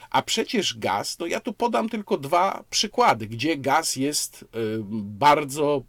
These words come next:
mm, ważnym składnikiem produkcji. Pierwsza rzecz to są nawozy sztuczne. Nawozy sztuczne, których ceny i tak już szybują, to o tym mówił,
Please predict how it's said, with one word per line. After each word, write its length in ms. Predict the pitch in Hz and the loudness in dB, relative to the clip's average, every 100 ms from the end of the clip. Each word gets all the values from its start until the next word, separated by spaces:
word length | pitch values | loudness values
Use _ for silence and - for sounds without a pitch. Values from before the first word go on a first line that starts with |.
| _ | _
mm, 760 | 110 110 113 113 110 107 107 98 | -6 -4 -4 -4 -4 -4 -6 0
ważnym 500 | 139 156 135 131 110 | 2 2 0 -2 -2
składnikiem 600 | - 131 131 196 202 110 | -2 0 0 -2 -2 -6
produkcji. 720 | - 139 143 143 - - 113 - - - - _ _ | -4 -4 -2 -4 -6 -8 -8 -16 -20 -20 -20 _ _
Pierwsza 460 | - 175 196 - 151 | 2 2 2 0 0
rzecz 260 | 110 - - | 0 -2 -4
to 100 | 170 | -4
są 180 | 160 | -2
nawozy 440 | 139 127 120 135 160 | 0 0 0 0 -4
sztuczne. 500 | - 95 - - - _ _ _ _ _ _ _ - _ _ 117 | -8 -10 -10 -12 -16 _ _ _ _ _ _ _ -20 _ _ -2
Nawozy 380 | 147 180 190 | 2 2 2
sztuczne, 420 | 160 170 170 175 160 | -2 -4 -4 -4 -6
których 320 | - 147 - | -4 -6 -4
ceny 300 | - 165 143 | -2 -2 -4
i 140 | - | -8
tak 420 | - 165 165 - | 2 4 4 0
już 220 | 107 139 - | -6 -2 0
szybują, 540 | - 123 135 131 101 | -2 0 2 2 0
to 120 | 107 | -2
o 120 | 151 | -2
tym 160 | - 120 | 0 -2
mówił, 500 | 110 156 147 143 | 0 0 2 0